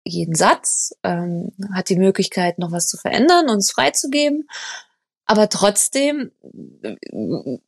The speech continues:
es geht ja gar nicht anders. Also man macht eine Auswahl an dem, äh, von dem, was man denkt, was am interessantesten ist. Ähm, und deshalb, ähm, ist natürlich die Autorisierung total wichtig, weil am Ende,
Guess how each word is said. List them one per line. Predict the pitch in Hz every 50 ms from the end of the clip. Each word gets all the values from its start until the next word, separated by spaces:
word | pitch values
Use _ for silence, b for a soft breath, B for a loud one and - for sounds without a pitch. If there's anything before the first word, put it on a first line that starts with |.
| _ - - - - 196
es | 196 - -
geht | 294 359 -
ja | 277
gar | 214 185 170
nicht | 170 185 - -
anders. | 175 180 170 165 175 - - -
Also | - 196 180 196
man | 190 196 196 190 190 190
macht | 196 214 - -
eine | - - 196 196 190 -
Auswahl | - 185 220 - - - 247 254 269 269 247
an | - 220 214 190
dem, | 196 202 220 214 - _ _ _
äh, | - - 202
von | 196 - 202 190
dem, | 185 196 214 226
was | 233 233 - -
man | 208 196
denkt, | 185 190 202 220 -
was | 214 220 -
am | - - 220 226
interessantesten | 233 233 254 247 - 269 262 226 190 190 175 - - - -
ist. | - - - - - - - -
Ähm, | - 190 185 180 185 185 185 180 -
und | - - 180 185 185 185 185 - - - - B B B B B B B B B -
deshalb, | 190 202 - - 220 220 220 220 220 - - -
ähm, | - 196 196 196 196 202 202 202 202 202 202 196 - _ _ _ _ _ _ _ _ _ _ _ _ _ _ _ _ _ _ -
ist | 233 - -
natürlich | 254 240 226 - 269 233 - -
die | 233
Autorisierung | - 226 220 - 208 226 - - 247 240 -
total | 247 214 - 226 190 185
wichtig, | 190 269 320 - - 196 202 - - -
weil | - 214 196 190 196 196 - -
am | - - 196 190
Ende, | - 185 202 214 226 226 226 208